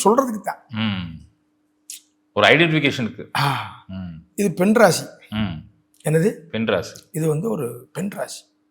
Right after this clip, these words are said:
Speaker 1: அதான் நிறைய பேர் பாருங்க, இந்த கன்னி வீட்டுல வந்து,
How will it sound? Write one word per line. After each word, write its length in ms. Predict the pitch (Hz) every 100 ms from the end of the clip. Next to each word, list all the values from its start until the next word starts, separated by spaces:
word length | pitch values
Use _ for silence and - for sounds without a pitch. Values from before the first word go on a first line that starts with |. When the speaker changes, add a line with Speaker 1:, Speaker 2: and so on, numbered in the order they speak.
| _ _ _ - - _ -
Speaker 1:
அதான் 320 | 233 233 220
நிறைய 300 | 214 214 233
பேர் 220 | 233 220
பாருங்க, 680 | 185 185 196 196 185 160 147
இந்த 400 | 151 151 143 123 123
கன்னி 280 | 180 208
வீட்டுல 240 | 185 160 143
வந்து, 540 | 143 151 143 127 -